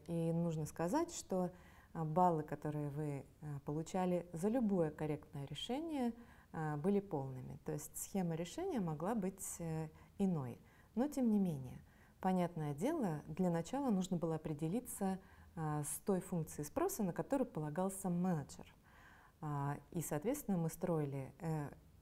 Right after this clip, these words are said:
эту функцию линейного спроса. Это, этот шаг давал участникам, э, до двух баллов. Затем, э, на этой основе мы могли определить, э, какую же цену назначил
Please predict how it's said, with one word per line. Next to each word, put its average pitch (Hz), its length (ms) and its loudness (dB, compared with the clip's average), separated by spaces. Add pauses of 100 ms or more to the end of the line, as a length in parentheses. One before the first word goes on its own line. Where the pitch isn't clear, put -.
эту 160 260 0
функцию 262 400 -2
линейного 165 400 0
спроса. - 500 -6 (640)
Это, 151 600 2 (280)
этот 160 260 -2
шаг - 420 -2
давал 170 420 2
участникам, 180 920 -2
э, 151 440 -2 (560)
до 247 180 2
двух 180 280 -2
баллов. 131 340 -6 (920)
Затем, 190 680 0
э, 190 60 -2
на 175 480 4
этой 160 160 -2
основе 349 340 -2
мы 247 160 6
могли 214 300 2
определить, 190 720 0
э, 147 60 -10 (640)
какую 254 320 0
же 254 120 0
цену 208 540 4
назначил 170 800 0